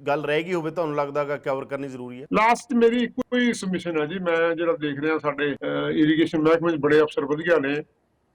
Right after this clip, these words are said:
Speaker 2: but ਇਹਨਾਂ ਦੇ ਨਾ ਜੀ ਸੈਮੀਨਾਰ ਹੋਣੇ ਚਾਹੀਦੇ ਆ। ਮੈਂ I, I feel ਕਿ ਸਾਡੇ ਫੀਲਡ 'ਚ ਨਾ ਕੁਛ, ਅਹ, ਐਕਸਪੀਰੀਅੰਸ ਨੂੰ ਲੈਕ ਕਰਦੇ ਆ ਸਾਡੇ ਆਫੀਸਰ, ਕਿਉਂਕਿ ਸਾਡੇ ਵੇਲੇ ਤਾਂ ਸਾਡੀਆਂ, ਅਹ, ਜਿਹੜੀਆਂ ਪ੍ਰਮੋਸ਼ਨ ਸੀ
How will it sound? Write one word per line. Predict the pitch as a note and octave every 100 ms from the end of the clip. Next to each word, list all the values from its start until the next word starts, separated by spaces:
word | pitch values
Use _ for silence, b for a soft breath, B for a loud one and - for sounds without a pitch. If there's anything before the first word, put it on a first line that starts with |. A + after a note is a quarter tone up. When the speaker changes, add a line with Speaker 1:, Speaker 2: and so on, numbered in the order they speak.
| -
Speaker 2:
but | F#3+ G#3
ਇਹਨਾਂ | G#3 G#3+ G#3+
ਦੇ | G3
ਨਾ | G3
ਜੀ | A3+
ਸੈਮੀਨਾਰ | - F3 E3+ G3+ A3 G#3+
ਹੋਣੇ | F3+ F#3 D#3+
ਚਾਹੀਦੇ | E3+ F3+ E3+ D#3+
ਆ। | D3+ D#3 E3 F3 D3+
ਮੈਂ | D#3 E3+ F3 E3+
I, | F3+
I | F3 F3+
feel | F#3 - G#3 F3+ C#3
ਕਿ | - F3 E3 D3+
ਸਾਡੇ | - D3+ E3
ਫੀਲਡ | - D#3 E3+ F3+
'ਚ | D#3
ਨਾ | D#3
ਕੁਛ, | F3+ F3 -
ਅਹ, | E3 D#3+ D#3 _ _ _ _ _ _ D#3
ਐਕਸਪੀਰੀਅੰਸ | - F3 - G3+ A#3 A3
ਨੂੰ | G#3+ D#3+
ਲੈਕ | D#3
ਕਰਦੇ | D#3 D3 B2 C3
ਆ |
ਸਾਡੇ | C3 A#2 A#2
ਆਫੀਸਰ, | - A2+ G#2 - _ _ _ _ _ _ _
ਕਿਉਂਕਿ | G3 G3+ A3+ G#3+ G#3+ _ _ _
ਸਾਡੇ | - F3 G#3
ਵੇਲੇ | G#3+ A3
ਤਾਂ | G#3+ A3 G#3+ G#3
ਸਾਡੀਆਂ, | F#3+ F#3 G3 G#3
ਅਹ, | G3+ F#3 F3+ E3
ਜਿਹੜੀਆਂ | F3+ F#3
ਪ੍ਰਮੋਸ਼ਨ | E3 D#3 E3+ G3+ F#3
ਸੀ | F#3+ F#3+